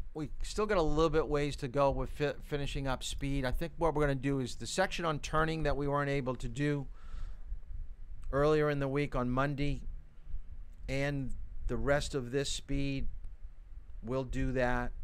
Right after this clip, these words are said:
We'll do that tomorrow. We'll try to wrap everything up so we can get right into the, to the midterm on, on Monday.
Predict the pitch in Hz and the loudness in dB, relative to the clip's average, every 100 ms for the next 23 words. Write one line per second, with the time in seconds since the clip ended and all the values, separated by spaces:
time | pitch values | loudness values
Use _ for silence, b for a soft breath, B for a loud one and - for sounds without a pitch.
0 | - - - - - - - - - - | -10 -12 -12 -12 -12 -12 -10 -8 -4 -4
1 | - - - 120 107 131 131 123 - - | -6 -8 -4 -2 -2 0 2 2 -2 -6
2 | 117 113 117 113 107 101 107 117 151 139 | -2 0 2 2 2 -2 -4 -2 0 0
3 | 113 110 120 117 120 110 117 - 117 113 | 0 2 2 0 -2 -2 -4 -2 0 2
4 | 113 - - b b b b - - 123 | 0 0 -2 b b b b -4 0 0
5 | 117 123 120 117 113 120 123 117 120 120 | 0 -2 0 0 2 2 2 0 -2 -4
6 | - 120 107 107 104 - - - - - | -2 -2 0 0 -2 -6 -8 -8 -12 -16
7 | - - - - - - - 127 110 113 | -12 -10 -12 -14 -10 -6 -4 -2 -2 0
8 | 120 117 - 117 107 107 214 - - - | 0 -2 -2 -2 0 0 -2 -4 -6 -4
9 | - - - - 113 113 107 107 - 110 | -4 -4 -4 -2 -2 -2 -2 -4 -4 -4
10 | 107 107 117 117 104 | -4 -2 -2 -4 -6